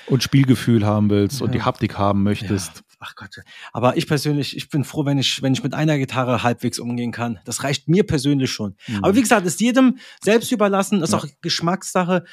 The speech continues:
Speaker 2: Und ich finde es persönlich natürlich auch super cool, wenn ich das sehe, dass der da vier Gitarren da hat.
Speaker 1: Ja. <laughs>
Speaker 2: Und sie auch benutzt. Viel besser ist, wenn sie so nicht benutzt werden. Aber das
Speaker 1: Das
Speaker 2: finde
Speaker 1: ist
Speaker 2: ich schon echt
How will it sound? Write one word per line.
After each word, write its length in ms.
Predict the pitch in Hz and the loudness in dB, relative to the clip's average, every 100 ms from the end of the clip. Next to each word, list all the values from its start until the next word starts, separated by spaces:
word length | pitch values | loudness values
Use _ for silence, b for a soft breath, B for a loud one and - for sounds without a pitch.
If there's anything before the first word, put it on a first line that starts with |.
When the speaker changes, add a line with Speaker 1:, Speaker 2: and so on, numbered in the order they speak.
| B B | B B
Speaker 2:
Und 160 | 160 170 | -2 -2
ich 120 | - | 0
finde 160 | 196 185 | 2 2
es 60 | |
persönlich 460 | - 160 196 208 156 | 0 0 4 4 4
natürlich 320 | 160 185 165 | 2 2 2
auch 160 | 170 151 | -2 -4
super 400 | - 202 185 151 - | -6 -6 -4 -4 0
cool, 160 | 214 | 2
wenn 120 | 180 180 | 2 2
ich 120 | 147 | 0
das 160 | 156 | -2
sehe, 180 | - 185 | 2 2
dass 160 | 160 147 | 2 0
der 120 | 156 | -2
da 120 | 143 | -2
vier 180 | 135 180 | -4 -4
Gitarren 440 | 151 139 202 208 156 | -4 -2 -2 0 0
da 140 | 120 | 0
hat. 200 | 131 180 _ B B B | 0 -2 _ B B B
Speaker 1:
Ja. 180 | 131 123 - | 0 0 -2
<laughs> 280 | 170 - - | -6 -4 4
Speaker 2:
Und 160 | 196 | 4
sie 60 | 190 | 4
auch 100 | 160 | 2
benutzt. 420 | 143 220 - - | 4 6 6 0
Viel 140 | - 175 | -4 0
besser 220 | 185 180 | 2 2
ist, 120 | 170 | 4
wenn 100 | 170 | 4
sie 100 | 139 | 4
so 80 | 139 | 2
nicht 240 | 135 208 | 4 2
benutzt 320 | - 131 123 127 | 2 2 0 -4
werden. 180 | 113 123 | -6 -4
Aber 160 | 120 - B B B _ | -6 -6 B B B _
das 200 | - 139 | -4 -2
Speaker 1:
Das 80 | 104 | 2
Speaker 2:
finde 200 | 196 170 | 4 2
Speaker 1:
ist 60 | |
Speaker 2:
ich 60 | - | 0
schon 180 | 170 160 | -2 -4
echt 340 | 175 175 - | -4 -4 -4